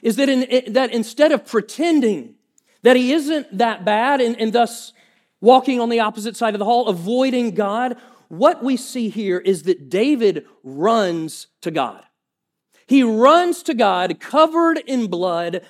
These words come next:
with his betrayal, adultery, and murder, knowing that God is his only hope and knowing that God is big enough to cover all his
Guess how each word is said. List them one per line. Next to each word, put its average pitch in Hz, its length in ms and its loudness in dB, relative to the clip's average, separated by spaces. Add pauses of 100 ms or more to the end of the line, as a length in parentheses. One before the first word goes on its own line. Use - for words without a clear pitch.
with 233 200 0
his 190 160 0
betrayal, 285 840 0 (140)
adultery, 254 880 -2
and 127 160 -10
murder, 220 640 -4 (500)
knowing 247 440 4
that 202 180 2
God 233 360 2
is 208 220 -4
his 170 260 -4
only 156 300 -8
hope 208 480 -6 (800)
and 190 140 -4
knowing 208 300 0
that 160 160 -6
God 196 420 -2
is 131 220 -10
big 160 240 -6
enough 226 560 -8 (320)
to 170 100 -2
cover 143 480 -8
all 175 560 -8
his 139 500 -10